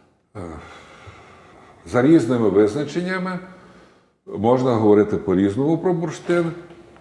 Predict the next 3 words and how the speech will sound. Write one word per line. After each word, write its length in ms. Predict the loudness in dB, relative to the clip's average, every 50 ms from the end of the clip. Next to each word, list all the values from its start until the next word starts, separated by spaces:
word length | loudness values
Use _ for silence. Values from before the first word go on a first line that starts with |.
| -20 -20 _ _ -6 -4
Е, 420 | -2 2 2 4 4 6 6 4 4
бурштин, 1040 | 2 -2 0 4 6 8 8 8 6 4 0 -2 -6 -8 -2 2 6 6 6 6 4
е, 840 | 0 -4 -6 -8 -10 -8 -6 -2 0 4 4 4 6 4 4 2